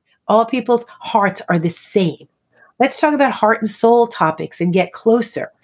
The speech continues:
But people just get that, that wall between them.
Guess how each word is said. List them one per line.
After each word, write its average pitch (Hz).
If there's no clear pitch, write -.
But 175
people 269
just 170
get 202
that, 160
that 156
wall 185
between 247
them. 254